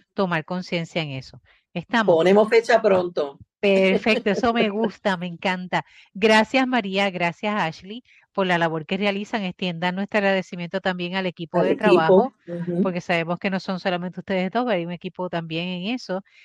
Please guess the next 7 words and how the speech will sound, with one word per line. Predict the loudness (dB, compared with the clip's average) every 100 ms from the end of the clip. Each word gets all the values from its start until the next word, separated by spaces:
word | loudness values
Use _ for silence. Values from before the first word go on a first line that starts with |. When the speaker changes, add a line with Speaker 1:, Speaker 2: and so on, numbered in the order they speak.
| _ -6
Speaker 1:
Eh, | -2 0 0 -2 -2 -2 -2 -4
y | -4 -4 -4 -4
queremos | -2 0 0 0
recordarle | 0 -2 0 0 0
a | -4
nuestros | -6 -6 -4
radioescuchas | -2 -2 -4 -6 -8 -2 -4